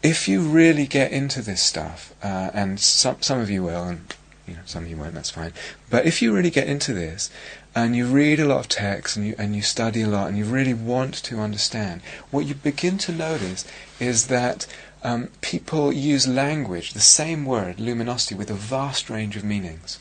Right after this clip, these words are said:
A vast range means very different things.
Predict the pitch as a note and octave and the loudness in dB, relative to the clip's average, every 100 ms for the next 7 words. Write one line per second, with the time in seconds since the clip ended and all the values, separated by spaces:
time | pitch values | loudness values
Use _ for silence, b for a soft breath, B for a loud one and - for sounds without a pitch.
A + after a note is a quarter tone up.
0 | - G2 G#2+ C3 C#3+ - A#2 A#2 A#2 G#2 | -14 -10 -4 -2 -2 -4 -4 -2 -4 -4
1 | B2 C#3 D#3 D3+ B2+ - A2 - G#2+ E2+ | 0 0 0 -2 -4 -6 -8 -4 -4 -4
2 | F2 | -10